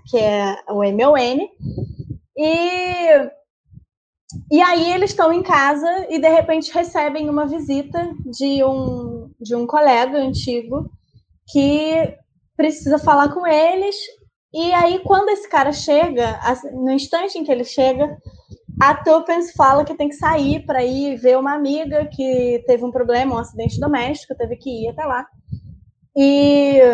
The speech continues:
e aí isso acaba sendo ótimo, porque esse cara que chegou lá queria falar sozinho com o Tommy, porque ele queria convidar o Tommy pra participar de uma investigação.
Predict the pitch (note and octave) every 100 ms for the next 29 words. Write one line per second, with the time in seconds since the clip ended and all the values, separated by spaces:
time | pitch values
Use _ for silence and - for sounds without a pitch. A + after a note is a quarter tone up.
0 | G#3+ G#3 - _ _ _ _ - _ _
1 | _ _ _ _ _ _ C4+ D4+ D#4 F4+
2 | G4 E4 E4+ E4+ E4+ E4+ E4 D4 D4 B3
3 | A3+ G#3+ B3 B3+ - C4 C4+ D4+ D4 -
4 | B3 A#3+ A#3 A#3 C4 D4+ C4+ D4 D4+ C4+
5 | C4 C#4+ - D#4 E4 C#4 D#4 F#4 D#4 C#4
6 | C4 C#4+ C4+ A#3+ A#3+ C#4 C#4 - D4 C#4+
7 | D4+ C#4 C#4+ D4+ D4 B3 C4+ D4 C#4 C4+
8 | C#4 C4+ C#4 C4 - A#3 B3 B3+ C4 C4
9 | C4+ D4 B3+ G3